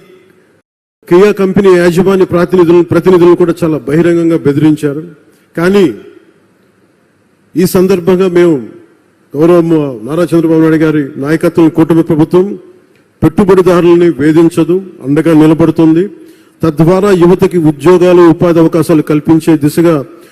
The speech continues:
రాష్ట్రాభివృద్ధిలో ప్రతి ఒక్కరూ భాగస్వాములుగా మారాలని కోరుకుంటూ సెలవు తీసుకున్నాను.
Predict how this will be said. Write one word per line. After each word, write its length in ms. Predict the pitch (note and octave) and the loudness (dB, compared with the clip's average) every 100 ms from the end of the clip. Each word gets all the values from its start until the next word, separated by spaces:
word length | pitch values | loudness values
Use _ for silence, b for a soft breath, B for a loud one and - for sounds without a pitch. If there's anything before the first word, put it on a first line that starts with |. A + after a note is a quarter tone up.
| B | B
రాష్ట్రాభివృద్ధిలో 1080 | - D#3 F#3 - F#3+ F3+ E3 E3 E3+ E3+ C#3 - b b _ D3 | -8 -2 -2 -2 -2 0 0 2 2 2 0 -6 b b _ -6
ప్రతి 180 | D3+ | 0
ఒక్కరూ 380 | E3 E3 F3 E3 B2 G#2+ - _ _ - | 0 0 0 0 -2 -10 -20 _ _ -6
భాగస్వాములుగా 680 | D#3 F3 - E3+ E3 D#3+ D#3 | -2 -2 0 -2 0 0 -2
మారాలని 400 | C#3+ D3 D3 D3 | -4 -4 -4 -6
కోరుకుంటూ 420 | C#3+ D3 C#3+ D3+ | -4 -4 -4 -8
సెలవు 240 | - C#3+ D3 | -6 -4 -2
తీసుకున్నాను. 580 | D3 - D3+ D3+ E3+ | -4 -4 -8 -6 -10